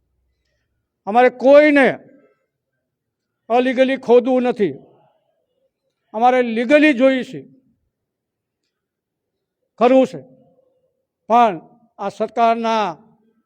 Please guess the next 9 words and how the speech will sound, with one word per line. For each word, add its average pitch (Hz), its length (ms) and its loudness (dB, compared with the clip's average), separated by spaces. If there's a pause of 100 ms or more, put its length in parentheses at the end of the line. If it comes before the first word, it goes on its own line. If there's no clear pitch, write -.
(180)
નિયમોના 247 600 -2
કારણે 202 320 -6 (760)
અમે 226 200 -6
અવારનવાર 269 680 0 (920)
ગુજરાત 240 300 2
સરકારમાં 240 480 -2
રજૂઆતો 240 440 -4
કરેલી 185 400 -14
છે. - 80 -20